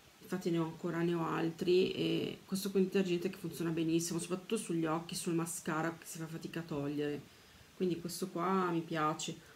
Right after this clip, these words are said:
Ora ho quelli piccoli, ma comunque, ecco, potrei acquistare anche quello full size eventualmente, perché mi ci trovo bene.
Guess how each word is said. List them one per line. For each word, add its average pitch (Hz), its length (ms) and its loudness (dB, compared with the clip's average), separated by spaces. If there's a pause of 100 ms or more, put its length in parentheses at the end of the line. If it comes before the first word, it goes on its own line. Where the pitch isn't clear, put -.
Ora 214 360 4
ho 185 160 2
quelli 190 260 6
piccoli, 190 680 4
ma 160 400 4
comunque, 165 460 -2
ecco, 160 300 -6 (1300)
potrei 170 300 0
acquistare 170 440 -2
anche 160 220 -6
quello 156 600 0
full 160 140 -6
size 147 540 -2
eventualmente, 151 640 -4
perché - 280 -8
mi 156 80 -2
ci 185 100 -4
trovo 165 220 -2
bene. 156 560 -4